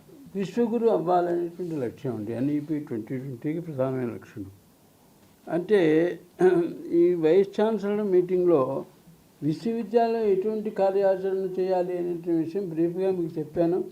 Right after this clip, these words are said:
మేము దానికి కూడా వేసుకుంటున్నాం, అది కూడా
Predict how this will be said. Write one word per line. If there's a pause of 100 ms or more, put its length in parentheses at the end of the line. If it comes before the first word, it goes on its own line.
(520)
మేము
దానికి
కూడా (300)
వేసుకుంటున్నాం, (400)
అది
కూడా